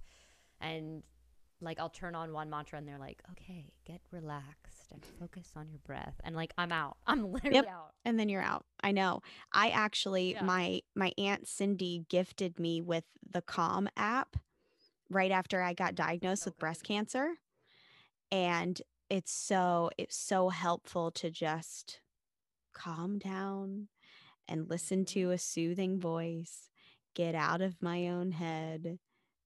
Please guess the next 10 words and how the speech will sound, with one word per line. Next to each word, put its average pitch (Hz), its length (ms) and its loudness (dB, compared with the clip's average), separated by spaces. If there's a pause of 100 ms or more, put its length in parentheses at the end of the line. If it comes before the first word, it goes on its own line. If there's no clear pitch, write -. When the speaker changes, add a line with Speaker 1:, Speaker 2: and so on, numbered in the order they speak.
(260)
Speaker 2:
and 180 220 2
Speaker 1:
Yeah. - 0 -
Speaker 2:
cruise 175 420 -2
on 180 640 0
to 220 100 -4
sleep. 277 380 0 (340)
It 208 160 -4
was 220 160 -4
amazing. 214 680 -2
Speaker 1:
Exactly. 156 680 -8